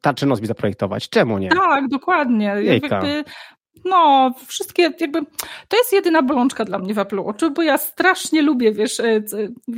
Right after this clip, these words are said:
Speaker 2: te wszystkie inne zegarki, że, że tam, wiesz, ta społeczność robi te
Speaker 1: No.
Speaker 2: tarcze i można naprawdę jakieś, nie wiem, fanowskie, z jakichś tam super filmów, które właśnie wychodzą, czy nie wiem, cokolwiek po prostu gdzieś tam sobie, e, to zmienić.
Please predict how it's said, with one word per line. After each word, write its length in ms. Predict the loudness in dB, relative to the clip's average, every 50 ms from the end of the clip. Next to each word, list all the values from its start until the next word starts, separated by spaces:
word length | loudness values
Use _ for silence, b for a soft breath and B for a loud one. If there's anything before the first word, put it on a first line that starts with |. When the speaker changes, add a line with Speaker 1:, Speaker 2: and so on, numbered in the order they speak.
| -4 0
Speaker 2:
te 100 | 0 0
wszystkie 320 | 0 -2 -8 -4 -2 0
inne 300 | 2 4 4 4 4 4
zegarki, 440 | 2 2 2 2 2 0 0 -2 -2
że, 280 | 0 0 0 0 0
że 160 | -2 -2 -2 -2
tam, 160 | 0 0 0
wiesz, 320 | 0 0 -2 0 -2 -4 -4
ta 80 | -4 -6
społeczność 840 | -6 -2 0 2 4 4 4 4 2 2 2 0 0 0 -2 -2 -2
robi 260 | 0 0 0 0 0
te 100 | 0 2
Speaker 1:
No. 80 | 4 6
Speaker 2:
tarcze 460 | 6 6 6 4 2 0 0 -2 -2
i 40 | -2
można 240 | -2 -2 0 2 2 2
naprawdę 460 | 2 2 2 2 2 2 2 2 0
jakieś, 280 | -2 -2 -4 -2 0
nie 80 | 0 2
wiem, 160 | 2 2 0
fanowskie, 680 | 0 2 2 2 4 2 2 2 0 -4 -4 -4 -4
z 40 | -2
jakichś 240 | -4 -6 -10 -10 -6
tam 240 | -2 0 2 2 2 2 0 -2
super 360 | -2 -4 -2 0 0 0 0
filmów, 340 | 0 0 2 2 2 0 0
które 200 | -4 -6 -4 -4
właśnie 260 | -4 -4 -4 -4 -4 -6
wychodzą, 600 | -4 -4 -4 -2 0 0 0 -2 -4 -4 -4 -4
czy 100 | -4 -4
nie 100 | -4 -2
wiem, 120 | -2 -4
cokolwiek 580 | -2 -4 -4 0 2 2 2 2 0 -2 -4 -4
po 100 | -8 -8
prostu 300 | -6 -8 -8 -8 -8 -8
gdzieś 180 | -8 -8 -4 -2
tam 160 | 0 0 0
sobie, 340 | 0 0 0 2 2 2 2 B B B B B B B
e, 340 | 0 2 2 2 2 0 -2
to 200 | -2 -4 -4 0
zmienić. 580 | 2 2 2 2 2 0 0 0 0 0 -2